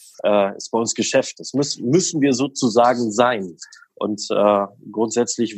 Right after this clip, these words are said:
entstand auch aus dieser, aus dieser Idee, äh, dass unsere Leute, ich,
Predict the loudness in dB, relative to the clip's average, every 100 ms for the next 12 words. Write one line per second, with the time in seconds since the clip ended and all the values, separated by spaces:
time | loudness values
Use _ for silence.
0 | -4 -2 -2 -2 0 0 0 -2 -2 -4
1 | 0 2 4 4 0 -6 -18 -18 -14 -2
2 | -2 0 0 2 2 0 2 2 4 2
3 | 2 2 2 0 -4 -8 -6 -2 2 2
4 | 2 2 0 0 -8 _ -20 _ _ -20
5 | -20 -16 -16